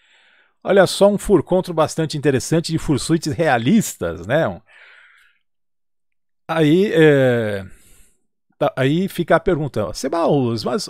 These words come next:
onde é esse furcontro? Será que é na Áustria? Será que é nos Estados Unidos, na Inglaterra?" <laughs>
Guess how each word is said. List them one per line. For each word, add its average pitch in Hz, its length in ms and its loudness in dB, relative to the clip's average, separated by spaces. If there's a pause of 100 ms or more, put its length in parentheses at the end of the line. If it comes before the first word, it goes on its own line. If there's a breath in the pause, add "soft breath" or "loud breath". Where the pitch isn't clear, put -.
onde 269 380 0
é 131 160 2 (600 loud breath)
esse 277 320 0
furcontro? 139 640 -2
Será - 200 -6
que 147 100 -8
é - 20 -2
na 104 100 -4
Áustria? 98 840 -2
Será 147 200 -6
que - 80 -8
é 117 40 -8
nos 101 160 -8
Estados 101 220 -8
Unidos, 117 440 0
na 120 100 -4
Inglaterra?" 107 800 -2 (1300 soft breath)
<laughs> 190 420 -2